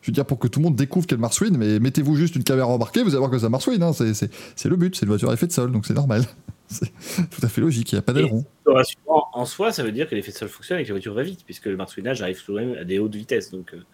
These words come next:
Speaker 2: en soi, c'est plutôt, euh, logique. Après, il faut le limiter, mais surtout,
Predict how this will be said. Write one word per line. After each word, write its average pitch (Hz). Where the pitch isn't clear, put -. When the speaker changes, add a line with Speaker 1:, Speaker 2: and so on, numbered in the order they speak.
Speaker 2:
en 95
soi, 156
c'est 170
plutôt, 131
euh, 104
logique. 117
Après, 135
il 107
faut -
le 101
limiter, 101
mais 139
surtout, 113